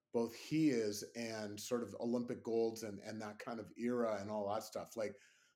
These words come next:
the, just the coverage that people, or that he engendered, so that, you know, people just wanting, or, uh, outlets wanting to just come and interview him and cover him and why he was at the thing brought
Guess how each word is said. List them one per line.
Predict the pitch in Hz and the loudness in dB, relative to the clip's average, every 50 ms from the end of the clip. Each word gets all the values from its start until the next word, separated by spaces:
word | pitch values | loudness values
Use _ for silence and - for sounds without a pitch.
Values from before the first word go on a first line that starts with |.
| _ - | _ 0
the, | 135 139 - | 0 0 0
just | 120 123 156 175 170 - | 4 4 4 4 4 4
the | - - | 2 0
coverage | - - - 143 135 135 139 127 113 104 98 - - | 0 2 2 2 4 4 4 2 2 0 -4 -4 0
that | 117 117 104 98 87 - _ _ _ _ _ _ _ _ _ | 2 2 2 2 -2 -4 _ _ _ _ _ _ _ _ _
people, | - 156 147 143 - 131 120 110 104 98 98 - | 6 6 6 6 8 8 8 10 8 6 4 6
or | - 127 120 | 6 6 8
that | 113 117 107 - | 8 4 2 0
he | - - - 170 180 | -2 -2 0 4 4
engendered, | 165 139 127 113 117 107 101 92 87 82 82 - | 4 4 4 2 2 0 0 -2 -6 -8 -8 -4
so | - - 131 123 120 | 2 8 8 8 8
that, | 123 110 104 95 - - _ _ _ _ _ _ _ | 8 4 2 2 -2 -6 _ _ _ _ _ _ _
you | - 123 | -2 -2
know, | 117 | -2
people | 120 - 160 160 151 156 147 | 0 4 2 4 4 4 2
just | 127 123 - - | 2 2 2 2
wanting, | 123 123 123 127 127 123 120 117 110 - 120 120 120 - | 2 2 4 4 2 2 2 0 -2 0 -2 -2 0 0
or, | 127 123 117 113 92 - - - - - _ - - | 0 0 0 0 -4 -8 -16 -20 -20 -20 _ -10 -8
uh, | 120 117 - - | -6 -6 -2 4
outlets | 165 165 160 131 131 123 104 - - | 4 6 6 8 6 4 4 2 2
wanting | 123 127 127 123 120 120 117 117 110 | 2 4 4 4 2 2 0 0 -2
to | 107 | -2
just | 101 110 117 117 - | -4 -4 -4 -4 -4
come | - 139 139 131 | -2 -2 0 0
and | 120 110 | 0 0
interview | 117 120 123 123 110 117 110 101 | 0 2 0 0 0 0 -2 0
him | 104 135 131 123 110 104 | 0 0 0 0 -2 -4
and | 92 92 98 - | -6 -8 -8 -4
cover | 117 117 110 113 104 | -4 -2 0 0 0
him | 98 110 123 120 120 117 107 | 0 0 0 0 0 0 -2
and | 95 90 90 _ _ _ _ _ _ - | -4 -8 -10 _ _ _ _ _ _ -2
why | 113 120 120 104 | 0 2 2 2
he | 98 - 147 151 | 0 2 4 4
was | 147 131 104 104 | 4 4 2 0
at | 98 92 - - | -2 -4 -4 -8
the | 95 | -16
thing | - - 104 95 92 92 _ - 135 - - | -10 -8 -8 -8 -8 -12 _ -20 -18 -8 2
brought | - 254 240 233 214 95 | 4 4 6 6 4 0